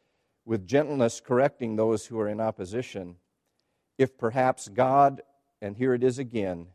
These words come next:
"may grant them repentance, leading to the knowledge of the truth,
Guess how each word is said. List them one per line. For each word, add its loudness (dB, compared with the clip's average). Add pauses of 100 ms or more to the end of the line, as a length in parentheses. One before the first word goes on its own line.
(600)
"may -2
grant -2
them -2
repentance, -12 (880)
leading -2
to -14
the -6
knowledge -2
of -12
the -18
truth, -10